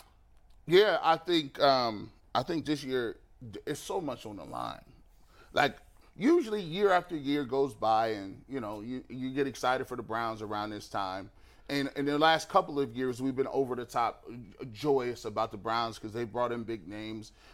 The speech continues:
Um, we felt we had a, a franchise quarterback in Baker Mayfield. We made the playoffs. So we've been in the last five or so years with these expectation levels. But for myself, I just think this year is special.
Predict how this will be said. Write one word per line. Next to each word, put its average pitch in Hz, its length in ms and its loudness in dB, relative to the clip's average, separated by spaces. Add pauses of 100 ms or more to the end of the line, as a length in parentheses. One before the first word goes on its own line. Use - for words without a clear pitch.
(120)
Um, 107 260 0
we 117 120 -4
felt 131 300 2
we 123 80 -4
had 123 200 0
a, 113 80 0 (100)
a 104 140 -2
franchise 123 560 0
quarterback 117 480 -2
in 110 60 -8
Baker 113 280 -2
Mayfield. 113 460 -6
We 113 80 -8
made 120 260 -8
the 113 80 -10
playoffs. 120 460 -2 (200)
So 151 160 4
we've 151 400 -2
been 170 440 2
in 139 120 -2
the 135 100 0
last 143 360 4
five 135 340 4
or 123 60 -4
so 123 220 -2
years 127 560 -2 (240)
with 139 160 -4
these 147 200 -6
expectation 123 800 -4
levels. 107 300 -6
But 117 220 -2
for 139 140 0
myself, 165 580 0 (580)
I 165 120 8
just 160 260 -4
think 135 200 -2
this 120 200 -8
year 107 160 -4
is - 80 -10
special. - 420 -14